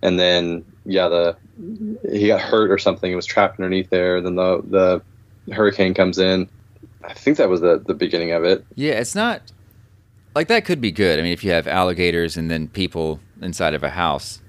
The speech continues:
Speaker 2: you know, then you, you, you at least expect some good scenes where you get to see the, the gators eat,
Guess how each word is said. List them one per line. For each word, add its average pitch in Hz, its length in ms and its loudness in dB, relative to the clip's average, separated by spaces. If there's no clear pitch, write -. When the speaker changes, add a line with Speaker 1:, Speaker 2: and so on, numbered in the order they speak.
Speaker 2:
you 80 100 -6
know, 65 80 -4
then 69 380 -6
you, 95 200 2
you, 101 260 4
you 92 260 4
at 82 80 -2
least 92 260 0
expect - 520 -4
some 80 200 -6
good 76 320 0
scenes 110 300 2
where 85 80 0
you 82 60 0
get 85 160 -2
to 78 60 -8
see 80 160 -6
the, 69 340 -6
the - 80 -12
gators 85 400 0
eat, 87 340 -6